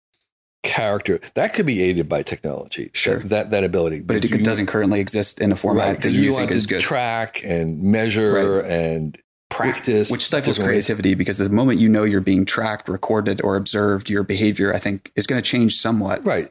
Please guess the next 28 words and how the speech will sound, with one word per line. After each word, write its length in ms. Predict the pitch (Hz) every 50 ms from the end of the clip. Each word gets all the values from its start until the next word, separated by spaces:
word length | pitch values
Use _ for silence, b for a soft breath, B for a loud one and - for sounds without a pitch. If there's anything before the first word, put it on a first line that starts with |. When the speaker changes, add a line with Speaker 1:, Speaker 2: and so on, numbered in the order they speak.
| -
Speaker 2:
Um, 160 | - 107 104 101
Speaker 1:
And 80 | 98
so 80 | 95 127
that 120 | 127 123 -
could 120 | - 117
be 100 | 117 113
hidden, 340 | 104 120 110 104 107 110 107
so 120 | - 110
you 100 | 101 98
wouldn't 160 | 104 107 104
even 160 | 98 95 98 95
be 120 | 95 98
aware 260 | 90 87 92 90 92 95
of 100 | 92 92
it. 160 | 90 - -
Speaker 2:
you 60 | 127
Speaker 1:
So 60 | 113
Speaker 2:
wouldn't 160 | 110 104 98
be 40 | 101 92
Speaker 1:
kind 80 | 92
Speaker 2:
able 80 | - -
Speaker 1:
of 40 | 104
Speaker 2:
to 40 |
Speaker 1:
a 60 | 101 104
Speaker 2:
measure 240 | 104 101 107 104
that, 140 | - - -
Speaker 1:
double 80 | 90 90
Speaker 2:
yeah. 140 | 107 110